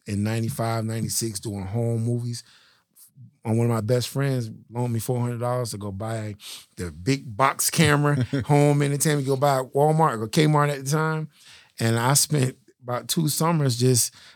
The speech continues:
Speaker 1: playing with that camera, just honing my film skills. And then in, um, ninety-six, I applied for college, got in, and, uh, the summer, I went, uh, January ninety-seven was the winter semester. I enter-,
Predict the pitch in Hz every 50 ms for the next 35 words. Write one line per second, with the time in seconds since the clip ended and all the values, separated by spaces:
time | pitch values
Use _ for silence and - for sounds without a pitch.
0 | _ _ - - 151 160 165 160 147 120 123 123 120 123 - 131 131 127 123 123
1 | 117 117 120 123 131 135 131 131 127 123 120 117 - - 143 143 156 151 131 -
2 | - - 117 110 110 113 113 107 107 107 110 110 107 107 107 101 - - - -
3 | - _ _ - 117 107 107 107 110 107 107 107 104 107 117 120 123 120 113 -
4 | 131 117 - - 120 110 110 - - 120 117 113 117 113 131 123 - 123 110 104
5 | 107 131 139 - - _ _ _ _ _ _ _ _ _ _ - 110 104 107 110
6 | 117 120 120 120 120 117 113 110 113 113 113 110 110 110 113 104 98 98 98 -
7 | - 123 117 123 110 104 110 113 117 120 117 113 - _ - - 95 92 87 92
8 | 117 123 127 127 127 123 120 117 120 120 120 - - 135 127 117 113 110 107 107
9 | 95 127 123 120 117 117 113 104 101 98 107 123 127 120 113 110 - 95 98 101
10 | 98 95 - 101 95 92 85 87 - 101 101 110 110 104 - - 107